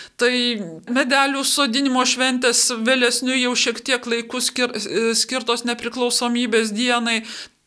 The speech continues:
Mm, sakyčiau, tokių formų paieškų tikrai buvo, ir ypač būtent kalbant apie jaunesnąją kartą ir, tarkim, visuomenines draugijas, tikrai, tikrai, e,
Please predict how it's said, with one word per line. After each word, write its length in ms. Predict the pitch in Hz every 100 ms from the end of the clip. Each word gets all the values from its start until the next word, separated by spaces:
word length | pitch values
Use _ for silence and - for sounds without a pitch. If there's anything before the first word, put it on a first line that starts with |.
| -
Mm, 420 | 208 214 220 220
sakyčiau, 540 | 220 254 247 311 311 285
tokių 320 | 269 269 302 - - - -
formų 320 | 269 285 254
paieškų 560 | 247 247 240 226 - 294
tikrai 400 | 294 254 254 269
buvo, 380 | 214 202 294 381 311
ir 80 | 247
ypač 320 | 277 277 247
būtent 460 | 214 262 269 240 247 - -
kalbant 400 | 240 262 240 233
apie 220 | 240 240 233
jaunesnąją 580 | 233 226 226 233 202 196
kartą 440 | 240 277 294 302 285
ir, 180 | 247 220 220
tarkim, 340 | 226 220 233
visuomenines 880 | 208 208 220 208 208 202 202 277 294
draugijas, 760 | 233 254 240 214 233 247 233 - - - -
tikrai, 400 | - 240 262 196 165 175 -
tikrai, 320 | - 220 220 220
e, 240 | 202 202